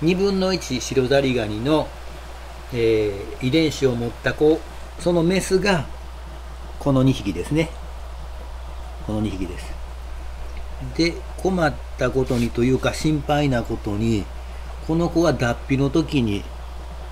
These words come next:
失ってますね。青くなって脱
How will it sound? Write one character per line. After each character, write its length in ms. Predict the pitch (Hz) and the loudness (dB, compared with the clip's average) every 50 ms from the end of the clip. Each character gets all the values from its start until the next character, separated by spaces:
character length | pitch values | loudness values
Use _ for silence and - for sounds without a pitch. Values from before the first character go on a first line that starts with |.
| - - - - - - - - - - - - | -10 -8 -8 -8 -8 -8 -8 -8 -10 -10 -6 -2
失 360 | 127 127 - - 170 170 160 | -2 -2 0 2 4 4 4
っ 80 | 160 156 | 4 2
て 160 | - - 160 | 2 0 2
ま 160 | 151 147 139 | 4 4 2
す 120 | 139 - 131 | 2 2 2
ね。 240 | 131 127 110 90 82 - - - - - - - - - - - - - - - - - - - - - - - - - - - - - - - - - | 2 4 2 2 -2 -6 -8 -10 -10 -10 -10 -12 -12 -12 -12 -12 -12 -12 -12 -12 -12 -10 -10 -10 -10 -10 -10 -10 -10 -10 -10 -10 -10 -10 -10 -10 -10 -4
青 300 | 117 117 131 156 165 160 | 4 6 8 8 8 6
く 160 | - - 147 | 4 4 4
な 140 | 131 120 113 | 4 4 2
っ 40 | 107 - - - | 0 -4 -8 0
て 80 | 120 113 | 0 2
脱 180 | 117 113 110 | 4 4 2